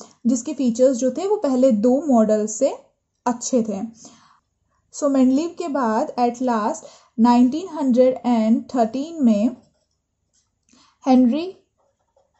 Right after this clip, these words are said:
Moseley,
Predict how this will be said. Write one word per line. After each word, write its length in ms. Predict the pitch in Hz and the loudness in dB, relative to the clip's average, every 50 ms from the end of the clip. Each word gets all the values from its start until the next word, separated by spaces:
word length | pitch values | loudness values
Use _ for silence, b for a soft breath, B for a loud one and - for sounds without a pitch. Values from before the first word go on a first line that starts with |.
| _ _ _ _ _ _ _ _ _ _ _ _ _ _ _ _ _ _ _ _ _ _ _ _ _ _ _ _ _ _ _ _ _ _ _ _ _ _ _ _ _ _ _ _ _ _ _ _ _ _ _ _ _ _ _ _ _ _ - | _ _ _ _ _ _ _ _ _ _ _ _ _ _ _ _ _ _ _ _ _ _ _ _ _ _ _ _ _ _ _ _ _ _ _ _ _ _ _ _ _ _ _ _ _ _ _ _ _ _ _ _ _ _ _ _ _ _ 0
Moseley, 680 | 247 247 247 247 233 226 247 254 233 220 220 269 - | 4 4 6 4 4 2 0 0 0 0 -2 -4 -8